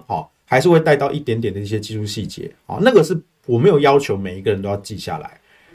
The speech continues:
但是至少你看了，你有底气，你有信心，你在面对其他人对你的质疑挑战的时候，你至少可以挺直腰杆去回答他。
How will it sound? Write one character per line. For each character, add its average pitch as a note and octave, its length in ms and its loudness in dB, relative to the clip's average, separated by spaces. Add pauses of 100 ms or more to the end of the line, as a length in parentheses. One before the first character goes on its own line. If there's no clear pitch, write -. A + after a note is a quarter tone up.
(200)
但 A3+ 80 10
是 A3+ 60 4
至 A#3 180 -4
少 C#3 300 2
你 G2+ 80 -10
看 C3 260 2
了， F#2+ 200 -6
你 A#2 80 -4
有 B2 120 2
底 A2+ 240 -8
气， - 360 -8 (360)
你 C3+ 120 -2
有 A#2 100 2
信 G#2+ 320 -2
心， G2 340 -6 (560)
你 C#3 80 -4
在 A3 160 8
面 A3+ 300 4
对 F3+ 380 6
其 - 180 -8
他 D#3 180 6
人 G2+ 240 0
对 C#3 160 2
你 G2 80 -8
的 F#2+ 100 -10
质 G#2+ 340 -8
疑 G#2+ 120 -4
挑 G#2 200 -6
战 A2+ 180 -4
的 F#2+ 80 -4
时 F2+ 160 -8
候， F2+ 260 -8 (460)
你 A#2 100 -4
至 D#3 100 -2
少 C3+ 140 6
可 B2 140 -4
以 A2+ 120 0
挺 G#2+ 280 -6
直 G#2 160 -10
腰 A#2 180 4
杆 F2+ 200 -2
去 - 100 -12
回 E2+ 180 -8
答 E2 160 -8
他。 - 320 -10